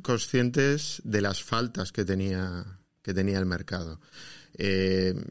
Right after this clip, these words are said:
las grandes empresas, pues, venden, venden a volumen, no cuidan al cliente, no le dan la solución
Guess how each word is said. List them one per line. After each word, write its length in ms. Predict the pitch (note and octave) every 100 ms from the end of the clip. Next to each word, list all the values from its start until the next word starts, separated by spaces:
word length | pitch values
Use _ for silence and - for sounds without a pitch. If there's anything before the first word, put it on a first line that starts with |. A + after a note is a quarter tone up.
| -
las 140 | F#2+
grandes 300 | G2 G#2+ G2
empresas, 340 | G#2+ G2+ A2 A2+
pues, 360 | F#2+ F2+ - -
venden, 640 | F#2+ G2+ G2+ G2+ G2 G2 F#2+
venden 440 | G#2 G#2 G2+ G#2
a 80 | G2+
volumen, 800 | G2 A2 G#2 B2 B2+ C3 C3+ A#2
no 120 | F#2+
cuidan 200 | F#2+ G2
al 120 | F#2
cliente, 680 | F#2+ G2+ G#2+ A2 A#2 A2 B2+
no 160 | A2+ G#2
le 60 |
dan 220 | G#2 G#2+ G#2
la 100 | G2
solución 840 | - G2+ F#2 - A2 G#2+ G#2 G2+